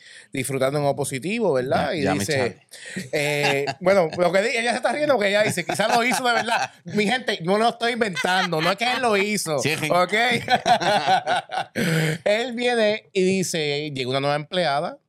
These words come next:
Speaker 1: y esa empleada coge el sticker del vaso, no sé si un sticker o es un ponche que tienen.
Speaker 2: Las dos, las dos.
Speaker 1: Las dos, ¿verdad? Y pone el sticker medio virado.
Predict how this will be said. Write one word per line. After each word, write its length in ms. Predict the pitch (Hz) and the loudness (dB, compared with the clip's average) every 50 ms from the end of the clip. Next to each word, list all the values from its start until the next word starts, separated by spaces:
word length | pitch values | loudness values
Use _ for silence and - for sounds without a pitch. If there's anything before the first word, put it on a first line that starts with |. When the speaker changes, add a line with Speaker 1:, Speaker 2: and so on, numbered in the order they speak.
| _ _ _ _ _ _ - | _ _ _ _ _ _ -8
Speaker 1:
y 120 | 196 175 | -6 -6
esa 120 | 160 - 175 | -4 -4 -8
empleada 640 | 175 165 190 185 185 190 190 190 180 175 - _ _ _ | -6 -2 0 2 4 4 4 4 2 0 -2 _ _ _
coge 240 | - 151 135 139 156 | -2 -2 0 0 -2
el 140 | 156 165 151 | -4 -4 -6
sticker 400 | - - - 170 - 170 156 156 | -8 -8 -8 -6 -4 -4 -2 -2
del 160 | 165 160 160 | -2 -2 -2
vaso, 320 | 160 185 202 202 - 175 | 0 0 0 0 0 -2
no 100 | 143 139 | -4 -4
sé 120 | 127 175 156 | -4 -4 -4
si 100 | 165 170 | -4 -2
un 100 | 170 165 | -2 -2
sticker 320 | 160 - 196 190 190 175 | -2 -4 -4 -2 0 2
o 120 | 160 147 147 | 2 4 4
es 60 | 151 | 2
un 280 | 160 165 165 160 151 - | 2 0 -2 -4 -4 -2
ponche 340 | - 180 196 190 - - 165 | 0 0 0 0 -4 -4 -4
que 100 | 175 165 | -4 -2
tienen. 360 | 196 185 156 156 180 220 240 - | -2 -2 -2 -2 -6 -8 -6 -6
Speaker 2:
Las 120 | - 104 | -4 -2
dos, 140 | 110 110 92 | 0 -2 -2
las 120 | 80 - - | -2 -6 -6
dos. 140 | - - - - - | -6 -6 -6 -4 -4
Speaker 1:
Las 240 | 135 127 120 113 117 | -2 -2 -2 0 2
dos, 140 | 160 156 135 | 2 4 4
¿verdad? 380 | 120 123 143 185 226 269 254 - - | 4 4 4 4 4 2 2 -2 -2
Y 140 | - 175 147 | -2 -2 -2
pone 240 | 123 131 147 160 170 | -2 -2 -2 0 0
el 80 | 190 190 | 0 0
sticker 260 | 185 - 202 202 202 185 | -2 -4 -4 -2 -2 0
medio 200 | 165 151 139 123 | 0 0 0 0
virado. 420 | 120 113 110 117 127 123 101 92 | -2 -2 -2 -2 -2 -2 -4 -6